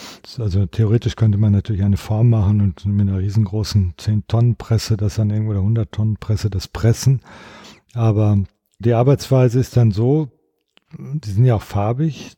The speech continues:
die werden dann foliert, also nachdem die Hochglanz poliert sind und diese Farbe sozusagen bekommen haben, das ist ein chemischer Prozess, dass das Reflexionsvermögen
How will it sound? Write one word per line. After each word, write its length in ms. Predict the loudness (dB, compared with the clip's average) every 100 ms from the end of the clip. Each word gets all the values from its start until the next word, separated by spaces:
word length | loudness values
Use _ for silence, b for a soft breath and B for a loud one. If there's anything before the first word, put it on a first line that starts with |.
| _
die 120 | -4
werden 180 | 0 4
dann 100 | 2
foliert, 520 | 0 -4 0 0 0
also 200 | -2 -4 -4
nachdem 360 | -4 -2 0 0
die 80 | -2
Hochglanz 400 | -4 -2 -2 -2
poliert 400 | -4 -2 -2 0
sind 180 | -2
und 180 | 0 -2
diese 180 | -2 -6
Farbe 440 | -4 0 0 0
sozusagen 640 | -2 -4 -6 -4 -2 0 0
bekommen 460 | -2 -2 2 2
haben, 380 | 2 2 2 0
das 240 | -2 -6 -6
ist 180 | -6 -4
ein 80 |
chemischer 400 | 0 2 2 0
Prozess, 580 | -4 -6 -4 -2 -2 -4
dass 260 | -4 -2 -2
das 320 | -2 -2 0
Reflexionsvermögen 1200 | -2 0 -2 -2 0 2 0 -2 0 0 0 0